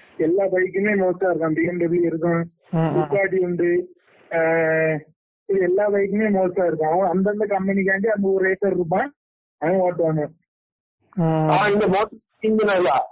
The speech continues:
Speaker 3: அதுல ஒரே கம்பெனிக்குள்ள ரெண்டு பைக்கர் இருப்பாங்களா? ரி-, ரைடர்?
Speaker 1: ஆ, இருப்பாங்க. இப்போ மார்க், இப்போ மார்க் மார்க்கஸ் மாதிரியே சேம், பைக் சேமாவே இருக்கும், ஒரே மாதிரி இருக்கும் பார்க்க பைக்கு. நைன்டி நைன், நைன்டி த்ரீ,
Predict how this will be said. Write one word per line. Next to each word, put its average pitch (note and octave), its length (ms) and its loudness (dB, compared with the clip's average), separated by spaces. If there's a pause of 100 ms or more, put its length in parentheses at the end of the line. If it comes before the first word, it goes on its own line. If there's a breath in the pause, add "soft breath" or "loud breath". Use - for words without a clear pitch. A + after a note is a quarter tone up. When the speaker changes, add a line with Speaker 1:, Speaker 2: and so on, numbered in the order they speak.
Speaker 3:
அதுல F#3 380 2
ஒரே G#3 360 2
கம்பெனிக்குள்ள A3 640 2
ரெண்டு G3 260 2
பைக்கர் G3+ 340 0
இருப்பாங்களா? D3+ 420 -2 (680)
ரி-, D3 160 -2
ரைடர்? D3+ 200 0
Speaker 1:
ஆ, F#3 120 2
இருப்பாங்க. F3 600 0
இப்போ F#3 520 0 (280 soft breath)
மார்க், F#3+ 480 0
இப்போ F3 220 -2
மார்க் F#3 360 0
மார்க்கஸ் F#3+ 400 0
மாதிரியே F#3+ 720 0 (160)
சேம், G3+ 200 0 (100)
பைக் F3 420 -2
சேமாவே G#3 580 0
இருக்கும், D3+ 260 -6 (440)
ஒரே G3 460 0
மாதிரி A3 240 0
இருக்கும் F#3 260 0
பார்க்க F3 280 0
பைக்கு. E3 380 -2 (400)
நைன்டி G#3+ 340 2
நைன், G#3 380 2
நைன்டி G3+ 340 0
த்ரீ, F#3 200 0